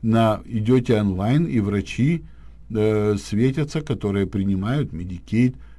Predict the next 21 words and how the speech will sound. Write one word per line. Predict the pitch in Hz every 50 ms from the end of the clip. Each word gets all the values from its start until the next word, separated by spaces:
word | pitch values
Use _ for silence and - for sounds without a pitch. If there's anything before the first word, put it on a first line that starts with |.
| -
Что | - - - - - 170 170 156
значит | 143 151 139 131 123 - 117 101 -
«вам | 104 113 117 113 110 104
не | 107 110
дадут»? | 107 107 110 110 101 101 - - -
Вы | 98 127 135
что? | 127 - - - 151 131 80 - - - - - - - - - - - - - - -
Вы | 131 143
меня | 147 151 151 147
извините, | 135 131 135 135 147 147 143 143 - 101
молодой | 101 98 98 107 117 123 135 131
человек | 113 - 120 107 101 90 - 104
или | 101 98 98
не | 98 120 143 143
молодой | 147 135 123 113 107 98 98 98 92
человек, | - - 95 87 85 -
но | 98 101 117
о | 127
чем | 120 - - 151 151 156 143 123
вы | 117 117
говорите? | 110 117 113 113 113 113 110 104 - - -